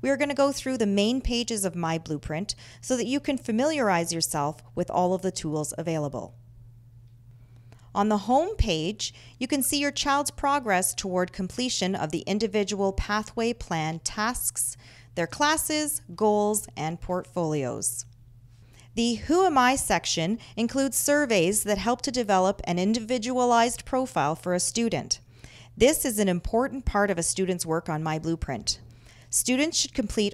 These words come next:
all of the surveys, as this is the starting point for career and educational planning. Once surveys are complete, go to Match Results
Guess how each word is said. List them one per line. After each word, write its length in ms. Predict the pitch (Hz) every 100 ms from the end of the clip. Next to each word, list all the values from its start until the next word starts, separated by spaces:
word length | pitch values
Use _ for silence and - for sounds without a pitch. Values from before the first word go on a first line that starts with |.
| -
all 220 | 185 220
of 80 | 233
the 80 | 269
surveys, 800 | - 247 233 180 147 185 - - -
as 200 | - 196
this 180 | 240 262
is 140 | 277 -
the 120 | 233
starting 540 | - 277 294 311 262
point 340 | - 165 160 156
for 160 | 196
career 480 | 185 208 208 214 240 -
and 140 | 180
educational 640 | 175 185 - 160 - 160 151
planning. 560 | - 160 165 139 107 - - - - - - -
Once 240 | 196 214
surveys 460 | - 220 208 202 196
are 120 | 180
complete, 580 | - 233 262 220 233 - - -
go 160 | - 202
to 80 | 196
Match 400 | 190 247 311 -
Results 560 | 190 160 156 - -